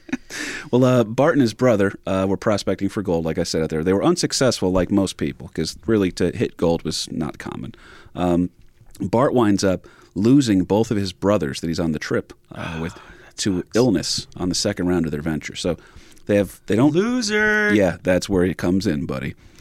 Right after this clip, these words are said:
Speaker 1: Um, now Bart gets married, uh, and he fathers four children.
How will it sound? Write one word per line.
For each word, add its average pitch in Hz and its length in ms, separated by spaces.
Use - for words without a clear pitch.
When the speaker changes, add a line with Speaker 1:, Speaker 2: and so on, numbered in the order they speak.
Speaker 1:
Um, 90 460
now 107 120
Bart 127 280
gets 147 180
married, 117 380
uh, 95 340
and 92 100
he 101 220
fathers 107 400
four 160 280
children. 139 500